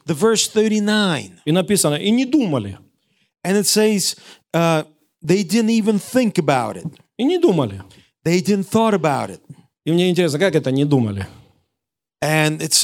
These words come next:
Speaker 1: interests me, how is it possible not to think?
Speaker 2: Они же строили, значит, думали, как строить.
Speaker 1: They were building, so they were thinking how to build.
Speaker 2: Они же ели, а, значит, думали, как будут кушать.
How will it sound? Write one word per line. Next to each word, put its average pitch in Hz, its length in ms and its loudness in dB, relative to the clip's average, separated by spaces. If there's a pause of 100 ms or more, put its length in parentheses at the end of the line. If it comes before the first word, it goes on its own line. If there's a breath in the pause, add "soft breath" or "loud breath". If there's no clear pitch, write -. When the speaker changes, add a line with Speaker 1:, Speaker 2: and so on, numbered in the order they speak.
(120)
Speaker 1:
interests 202 420 0
me, 170 180 2
how 202 440 -2
is 170 200 -2
it 165 100 -4
possible 156 460 0
not 160 380 -2
to 156 120 2
think? 123 440 -2
Speaker 2:
Они 143 240 0
же 120 100 -2
строили, 143 540 -2
значит, 117 320 -4
думали, 156 340 2
как 143 180 -6
строить. 123 480 0 (140)
Speaker 1:
They 165 80 0
were 165 180 0
building, 214 420 0
so 165 200 0
they 156 120 0
were 147 180 2
thinking 180 480 0
how 170 200 2
to 165 240 -6
build. 156 360 2
Speaker 2:
Они 147 280 0
же 131 140 2
ели, 143 480 0
а, 113 140 -2
значит, 120 340 0
думали, 160 400 0
как 143 180 -2
будут 135 280 -2
кушать. 135 420 -2